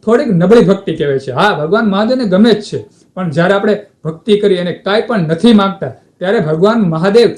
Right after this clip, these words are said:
આપણી સાથે હાજરા હાજર રહે છે. એટલે ખાસ શિવ ભક્તો એક મગજમાં રાખવું કે હંમેશા ભગવાન મહાદેવ પાસે ભક્તિ કરીને કાંઈ પણ માંગણી ન કરવી. જ્યારે પણ આપણા કાયાને જરૂર હશે, ત્યારે ભગવાન મહાદેવ આપણને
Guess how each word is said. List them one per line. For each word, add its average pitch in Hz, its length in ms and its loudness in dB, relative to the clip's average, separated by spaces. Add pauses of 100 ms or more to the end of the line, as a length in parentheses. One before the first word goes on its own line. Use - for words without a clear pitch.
(220)
આપણી 185 220 -6
સાથે 226 280 -2
હાજરા 156 500 0
હાજર 165 240 2
રહે 135 260 -2
છે. - 140 -18
એટલે - 420 -16
ખાસ 214 360 0
શિવ 196 240 2
ભક્તો 170 220 -4
એક 165 180 0
મગજમાં 151 400 -4
રાખવું 147 320 -4 (260)
કે 175 60 0
હંમેશા 190 380 4
ભગવાન 170 440 2
મહાદેવ 185 360 6
પાસે 196 320 0 (200)
ભક્તિ 180 320 2
કરીને 196 440 4 (180)
કાંઈ 190 160 2
પણ 220 160 -2
માંગણી 185 420 4
ન 165 100 2
કરવી. 143 280 -2 (280)
જ્યારે 160 320 4
પણ 240 180 -2
આપણા 233 280 0 (400)
કાયાને 220 440 2
જરૂર 185 380 6
હશે, 156 200 0
ત્યારે 185 420 -2
ભગવાન 175 360 2
મહાદેવ 185 340 0
આપણને 196 360 -2